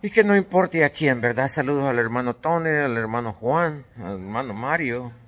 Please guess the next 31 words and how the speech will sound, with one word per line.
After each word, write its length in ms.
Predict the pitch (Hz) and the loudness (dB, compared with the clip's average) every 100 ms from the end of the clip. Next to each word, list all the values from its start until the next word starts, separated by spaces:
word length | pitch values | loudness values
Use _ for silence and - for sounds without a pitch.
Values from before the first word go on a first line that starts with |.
| _ | _
a 340 | 104 98 92 92 | -8 -6 -6 -8
todos 260 | 131 147 117 | -6 -4 -4
los 120 | 107 | -6
hermanos 280 | 104 123 131 | -6 -10 -10
del 100 | 107 | -12
hermano 260 | 101 107 107 | -10 -12 -10
Juan. 280 | 123 131 - - _ _ _ | -10 -10 -14 -20 _ _ _
Este, 300 | 120 113 127 | -10 -8 -6
para 200 | 127 123 | -4 -2
Lidia, 420 | 120 185 180 139 | -2 -4 -2 -4
su 120 | - | -4
mamá, 380 | 117 107 123 151 | -8 -6 -6 -6
su 180 | - 120 | -6 -8
papá, 680 | 110 - 135 139 135 131 113 | -10 -8 -6 -4 -2 -2 -4
su 160 | - | -4
hermano 420 | 107 104 117 117 104 | -6 -4 -4 -4 -4
de 120 | 95 | -4
Lidia, 540 | 117 139 131 123 113 | -4 -6 -8 -8 -10
Tati 360 | - 117 123 120 | -4 -4 -4 -8
también, 300 | 107 104 120 | -8 -8 -8
que 120 | 113 | -8
Tati 280 | - 113 110 | -6 -8 -8
estaba 420 | - - - 104 | -16 -12 -2 -2
lastimadita 680 | 107 104 101 98 92 104 101 | -2 -6 -6 -6 -6 -6 -8
de 80 | 92 | -8
su 140 | 98 | -8
manita, 400 | 95 95 107 104 | -8 -8 -10 -12
pobrecita 480 | - 101 98 - 101 | -8 -8 -8 -12 -14
la 80 | 101 | -10
niña. 300 | 101 107 - _ _ _ - - - - | -10 -12 -16 _ _ _ -20 -20 -16 -6
Pero 280 | 107 101 | -4 -4